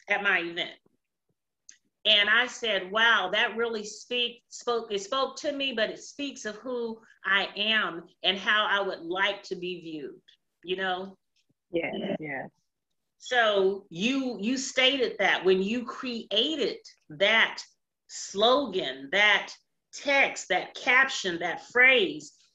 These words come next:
Speaker 1: it embodied who you were.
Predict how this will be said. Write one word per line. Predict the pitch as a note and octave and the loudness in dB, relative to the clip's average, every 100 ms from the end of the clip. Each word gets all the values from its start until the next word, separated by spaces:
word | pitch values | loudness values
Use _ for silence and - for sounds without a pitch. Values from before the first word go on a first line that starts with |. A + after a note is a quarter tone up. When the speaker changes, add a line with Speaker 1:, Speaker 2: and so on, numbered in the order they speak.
| _ _ _ _ _ _ _ _ _ _ _ | _ _ _ _ _ _ _ _ _ _ _
Speaker 1:
it | A3 A#3 | 6 8
embodied | B3 G#3+ G#3 A3 A#3+ G3+ | 8 6 4 6 4 2
who | F#3+ A#3 | -4 -4
you | G3 G3+ | -4 -2
were. | F#3+ E3 - - | 0 0 -2 -14